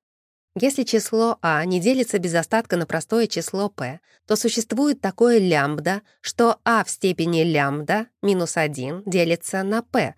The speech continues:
причем лямбда — делитель числа П минус один. Так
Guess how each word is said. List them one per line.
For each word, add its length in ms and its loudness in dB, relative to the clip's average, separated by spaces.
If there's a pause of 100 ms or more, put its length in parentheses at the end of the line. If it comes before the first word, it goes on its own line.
причем 420 2
лямбда — 680 0 (300)
делитель 560 0
числа 500 -2
П 280 -2
минус 360 0
один. 360 -4 (640)
Так 300 -4